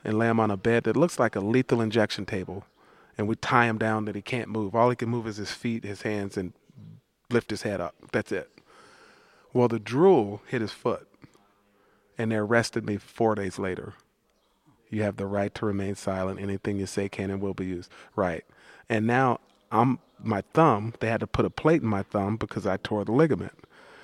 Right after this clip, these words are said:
So here I'm getting arrested, got a cast on my hand.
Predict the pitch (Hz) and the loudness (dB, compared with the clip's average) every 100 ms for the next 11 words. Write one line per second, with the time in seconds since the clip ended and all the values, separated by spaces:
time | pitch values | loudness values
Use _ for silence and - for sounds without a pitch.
0 | - - - - 117 101 - 147 143 151 | -20 -18 2 6 6 4 4 8 8 8
1 | 147 143 143 127 104 - 104 104 - - | 8 8 6 4 2 2 -2 -4 -6 -20
2 | - - - 110 104 - 135 139 - 135 | -20 -20 0 2 2 0 0 0 4 4
3 | 139 131 110 101 98 107 | 6 4 0 0 -2 -6